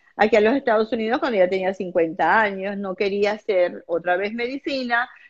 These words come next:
no quería hacer otra vez pediatría y gastroenterología porque no se justificaba. Yo consideraba que yo tenía un nivel lo suficientemente alto,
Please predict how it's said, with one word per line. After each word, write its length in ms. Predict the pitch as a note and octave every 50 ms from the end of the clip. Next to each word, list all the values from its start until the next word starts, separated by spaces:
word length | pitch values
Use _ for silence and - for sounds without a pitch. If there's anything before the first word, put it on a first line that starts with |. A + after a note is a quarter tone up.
| _
no 180 | - A3 G#3+ G3
quería 240 | G3+ F#3+ F#3+ F#3+ F#3
hacer 180 | F#3+ - G#3+
otra 240 | G#3 G#3 G#3+ G#3+ G#3
vez 140 | G#3 G#3+ A3
pediatría 480 | A#3+ A3+ A3 A3 G#3+ G#3+ G#3+ G#3+ G#3+ G#3+
y 20 |
gastroenterología 840 | A3 A3 A3 - A3+ G#3+ G#3 G#3+ G#3 G#3+ G#3+ A3 B3+ B3 A#3 A3+ A3
porque 360 | A3 - G#3 G3 - - G3
no 360 | F#3+ G3 G#3+ A3+ B3 B3+ C4 C4
se 120 | - C#4
justificaba. 840 | C#4 G#3+ G3+ - - F#3+ E3+ - D#3+ - - D#3+ C#3+ D#3+ - - - _ _ _ _ _ _ _ -
Yo 160 | G3+ F#3+ F3+
consideraba 640 | - G#3+ A3 A3 - A3+ G#3 G3 F#3+ F3+ F#3+ G3+
que 100 | G#3 G#3
yo 100 | G3 F#3+
tenía 260 | G3+ B3+ B3+ - B3 A#3
un 120 | A#3+ A#3+
nivel 260 | A3+ A3 A3 A3 G#3+
lo 100 | G#3 G3
suficientemente 920 | - - F#3 G3+ F3+ G3+ G3+ F#3+ F#3+ A3 A3 A3+ A3+ A3+ A3 A3 - A#3 A3+
alto, 400 | A3+ G#3+ A3 G#3+ - A#3+ A#3